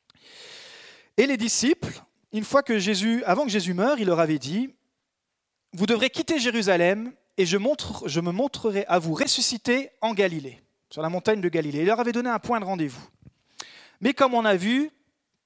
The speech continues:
c'était traumatisant pour les disciples de voir leur maître être crucifié et puis tout à coup qu'ils disparaissent de leur vie physiquement. Ils ne voyaient plus Jésus. À partir de ce moment-là, ils ne suivraient plus Jésus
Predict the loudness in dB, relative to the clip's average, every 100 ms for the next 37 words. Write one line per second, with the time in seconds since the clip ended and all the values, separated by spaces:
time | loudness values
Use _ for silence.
0 | _ _ _ _ _ -10 -8 -4 -2 -2
1 | 0 -2 -2 -4 -6 -4 -4 -6 -16 -20
2 | _ -14 -4 2 2 2 -2 -2 -4 -6
3 | -16 -18 _ _ -6 -6 -4 -4 -4 -4
4 | -2 -4 -4 _ _ _ _ _ _ _
5 | -10 -6 -4 -4 -2 -4 -2 0 0 -2
6 | _ -6 -4 -2 0 2 2 2 2 2
7 | 2 -2 -2 -2 -2 -4 -6 -8 -10 _
8 | _ _ -4 0 2 4 4 4 0 0
9 | 2 0 0 0 -2 -2 -4 -2 0 0
10 | 0 -2 -8 -20 -4 -2 0 0 -2 0
11 | -2 0 0 2 0 0 -2